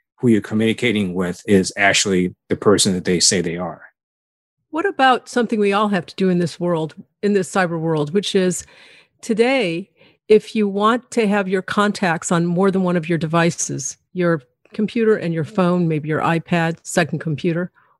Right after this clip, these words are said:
Speaker 2: or your calendar, if you want to be able to access it from any device,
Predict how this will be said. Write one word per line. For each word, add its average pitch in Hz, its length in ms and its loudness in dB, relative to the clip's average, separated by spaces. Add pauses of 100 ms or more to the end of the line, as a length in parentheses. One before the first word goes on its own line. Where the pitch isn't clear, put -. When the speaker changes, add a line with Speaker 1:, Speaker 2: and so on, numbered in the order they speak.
(100)
Speaker 2:
or 233 160 0
your 226 160 2
calendar, 226 480 -2
if 151 160 -8
you 214 60 2
want 240 140 0
to 247 40 0
be 226 100 2
able 202 160 2
to 175 80 0
access 180 480 -2
it - 200 -4
from 175 180 0
any 165 140 0
device, 190 440 -2